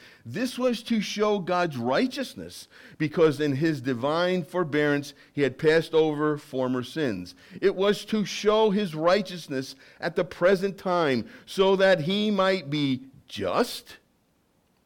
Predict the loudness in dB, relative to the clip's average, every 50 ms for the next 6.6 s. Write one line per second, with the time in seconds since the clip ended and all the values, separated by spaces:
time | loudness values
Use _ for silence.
0 | _ _ _ _ _ -2 0 0 0 -2 -2 -2 -2 -4 -6 -10 -14 _ -6 -4
1 | -4 -4 -2 0 0 0 0 -2 -4 -6 -8 -6 -4 -4 -4 -2 -4 -4 -6 -8
2 | -10 -12 -16 _ _ _ _ _ _ _ _ _ _ _ _ _ _ _ _ _
3 | _ _ _ _ _ _ _ _ _ _ _ _ _ _ -16 -16 -12 -12 -12 -10
4 | -8 -6 -4 -4 -4 -4 -6 -8 -8 -8 -8 -8 -8 -10 -12 -14 -14 -12 -12 -14
5 | -14 -18 -20 _ _ _ _ _ _ _ _ _ _ _ -14 -12 -10 -10 -12 -12
6 | -12 -12 -10 -10 -12 -14 -16 -20 -20 -20 -20 -20